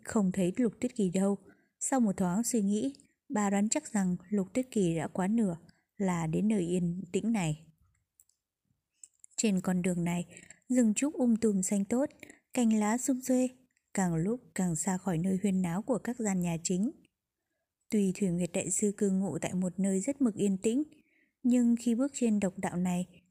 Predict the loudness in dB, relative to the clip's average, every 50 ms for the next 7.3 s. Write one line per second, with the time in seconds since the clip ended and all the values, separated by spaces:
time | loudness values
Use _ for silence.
0 | _ _ -6 -4 -2 0 0 0 -2 -2 -2 -2 -2 0 0 -2 -2 -2 -2 -2
1 | -2 -2 -4 -4 -2 0 0 0 2 2 2 2 0 0 -2 -2 -2 -2 -2 -2
2 | -2 -2 -4 -4 -2 -2 -2 -2 0 0 0 -2 -2 -4 -6 _ -20 -20 -20 -20
3 | -20 -20 _ _ -2 0 2 2 2 2 2 0 0 -2 -2 -2 -2 0 0 -2
4 | -2 -2 -2 -2 -4 -2 -2 -2 -2 -2 -2 -2 -4 -2 -2 -2 -2 -2 -2 -4
5 | -6 _ _ _ _ _ _ _ _ _ _ -20 _ _ _ _ _ _ _ -6
6 | 0 0 2 2 2 0 0 -2 -2 -4 -6 -4 -2 -2 -2 -2 -2 -2 -2 -2
7 | -2 -2 0 -2 -2 -2